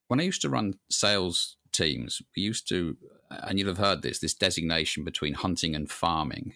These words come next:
as two sort of philosophical approaches to selling. Farming being getting the most out of the existing customer base,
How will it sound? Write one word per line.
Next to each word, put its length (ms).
as 200
two 260
sort 180
of 120
philosophical 720
approaches 480
to 100
selling. 400
Farming 520
being 380
getting 200
the 60
most 380
out 160
of 120
the 280
existing 560
customer 400
base, 480